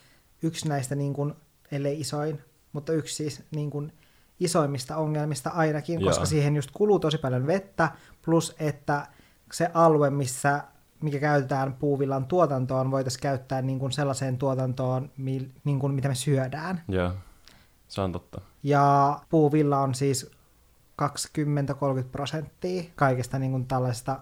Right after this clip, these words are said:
Speaker 1: materiaalista, mitä käytetään.
Speaker 2: Joo.
Speaker 1: Eli olisi just hieno, että jos sille tulisi tällainen korvaava materiaali,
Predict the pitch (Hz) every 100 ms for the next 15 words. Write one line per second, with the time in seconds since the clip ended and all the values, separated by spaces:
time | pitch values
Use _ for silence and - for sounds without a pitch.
0 | - 143 139 135 151 160 170 165 - 165
1 | - 139 131 131 135 143 160 175 156 92
2 | 85 101 - _ 156 165 156 147 156 -
3 | 180 147 143 - - 139 - - - 151
4 | - 156 - 160 139 151 147 156 156 156
5 | - - - _ 190 196 156 135 131 139
6 | 208 214 - 147 143 143 139 151 156 180
7 | 185